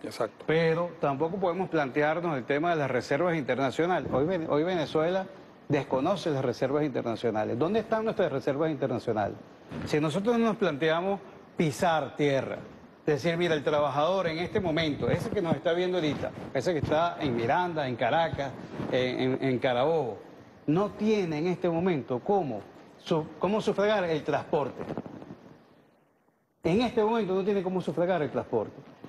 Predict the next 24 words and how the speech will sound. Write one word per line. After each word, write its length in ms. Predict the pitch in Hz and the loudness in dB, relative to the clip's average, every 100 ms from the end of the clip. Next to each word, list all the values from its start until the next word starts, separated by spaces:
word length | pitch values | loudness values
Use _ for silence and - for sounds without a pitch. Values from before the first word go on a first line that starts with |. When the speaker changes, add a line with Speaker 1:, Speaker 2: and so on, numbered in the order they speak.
| - | -2
Speaker 2:
La 220 | 165 190 | 2 2
democracia 720 | 202 196 185 247 233 160 151 127 | 2 0 0 2 0 -2 -4 0
no 180 | 165 202 | 0 2
solamente 600 | 226 214 214 220 180 185 | 2 2 2 0 0 0
depende 460 | 156 214 180 143 | 2 2 0 0
de 100 | 127 | 0
que 100 | 139 | 0
nosotros 400 | 135 - 196 160 | 0 0 2 2
nos 120 | 151 - | 0 0
pongamos 480 | 139 131 185 175 | 0 2 2 2
de 40 | 135 | 0
acuerdo, 420 | 220 208 135 101 - - - - | 2 2 0 -4 -12 -18 -12 -2
la 120 | 117 | 0
democracia 560 | 104 98 101 104 - 208 | 0 0 0 2 2 2
depende 360 | 180 185 202 208 | 2 2 2 2
también 440 | 185 156 180 214 - - | 2 2 2 0 -4 0
de 120 | 151 | 2
que 80 | 147 | 2
nosotros 320 | 123 151 190 | 0 -2 0
podamos 340 | 170 165 196 | 0 2 2
atender 440 | 190 156 143 220 196 | 2 2 2 2 2
esa 180 | - 165 | 0 -2
necesidad. 560 | 151 131 - 117 104 - - - - - | 0 -2 0 0 0 -4 -12 -8 -8 -2
La 420 | - 185 202 208 | 2 4 4 0